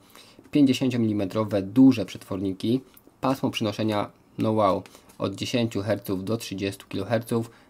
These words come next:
rzadko spotykane w słuchawkach nawet droższych, w tak tanich naprawdę rzadkość. E, maksymalna moc, oporność trzydzieści dwa ohmy, czyli standard, czułość jakieś dziewięćdziesiąt osiem decybeli, e, mamy też zniekształcenia harmoniczne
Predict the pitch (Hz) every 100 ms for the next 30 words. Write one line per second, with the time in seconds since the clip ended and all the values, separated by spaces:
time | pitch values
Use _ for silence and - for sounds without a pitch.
0 | - 107 113 - 107 - 107 95 104 104
1 | 104 98 - 104 98 104 101 95 - 107
2 | - - 107 - _ _ - - - 110
3 | - 104 101 101 95 - 98 95 101 -
4 | 104 101 95 92 - - _ - - -
5 | - _ _ 110 98 101 127 - 107 101
6 | 95 92 104 131 139 - - _ _ _
7 | - 147 147 123 110 92 107 101 - 101
8 | 101 107 98 - - - 139 127 117 117
9 | _ _ _ - 131 107 104 - 104 98
10 | 98 101 110 107 98 95 - 107 123 120
11 | 117 113 - - - - 104 98 95 95
12 | 104 101 92 90 95 - - - 107 104
13 | - 101 98 104 98 95 95 123 135 -
14 | 117